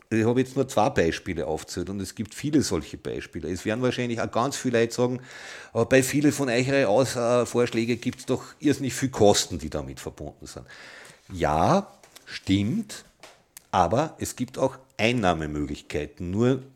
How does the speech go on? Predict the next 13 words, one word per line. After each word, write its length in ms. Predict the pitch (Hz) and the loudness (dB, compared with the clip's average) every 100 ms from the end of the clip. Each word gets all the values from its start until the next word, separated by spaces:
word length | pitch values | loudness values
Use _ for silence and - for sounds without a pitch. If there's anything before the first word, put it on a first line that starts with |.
| - | -12
nutzen 440 | 113 127 170 - | -2 -2 -2 -6
sie 180 | 127 117 | -2 0
halt 160 | 98 - | 0 0
praktisch 420 | 92 - 98 - | -2 -2 -6 -2
alle 220 | 92 87 | 0 0
Bundesländer 800 | 85 95 98 101 82 87 76 76 73 | 0 -2 -2 -2 -2 -4 -6 -6 -6
seit 280 | - 73 | -4 -4
Jahrzehnten 640 | 78 73 - 71 65 - 65 | -4 -4 -6 -10 -10 -16 -16
nicht. 260 | 58 - - | -16 -14 -8
Ja, 140 | 92 | -6
irgendwie 380 | 113 110 104 107 | -4 -6 -4 -2
das, 200 | 113 - | -2 0
was, 260 | 117 - | -2 -2